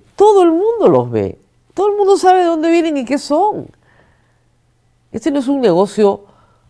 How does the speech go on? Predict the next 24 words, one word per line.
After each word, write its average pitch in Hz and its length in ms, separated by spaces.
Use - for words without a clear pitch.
eh, 107 420
que 156 120
se - 140
desarrolle 135 500
en 180 120
la 151 80
clandestinidad. 123 1400
No. 226 480
No 196 140
hace 302 160
falta 294 400
nada 190 540
más 180 280
que - 100
voluntad 135 480
política. 143 640
Y 165 100
no 139 300
la 139 220
hay. 147 340
Y 156 80
no 165 160
la 196 240
hay. 214 240